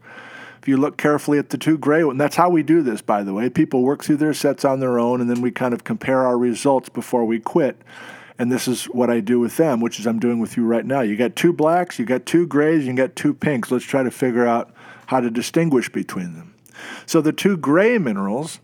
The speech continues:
<clears throat> one of them does not have cleavage. What do you think that is? Right. Most of the minerals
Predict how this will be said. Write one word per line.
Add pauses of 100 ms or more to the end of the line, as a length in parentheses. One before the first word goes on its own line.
(380)
<clears throat>
one
of
them
does
not
have
cleavage. (1600)
What
do
you
think
that
is? (1700)
Right. (300)
Most
of
the
minerals